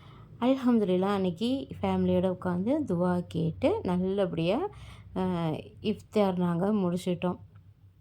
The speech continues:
எல்லாம் கொஞ்சம் கொஞ்சமா உட்காந்து டேஸ்ட் பண்ணி சாப்பிட்டுட்டு,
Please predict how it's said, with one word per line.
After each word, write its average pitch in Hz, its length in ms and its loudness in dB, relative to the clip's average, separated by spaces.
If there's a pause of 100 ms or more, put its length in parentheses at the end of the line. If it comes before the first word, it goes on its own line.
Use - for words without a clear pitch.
(1080)
எல்லாம் 214 420 4
கொஞ்சம் 202 240 2
கொஞ்சமா 185 300 2
உட்காந்து 180 560 0 (120)
டேஸ்ட் 180 320 0
பண்ணி 175 340 2
சாப்பிட்டுட்டு, 180 540 -2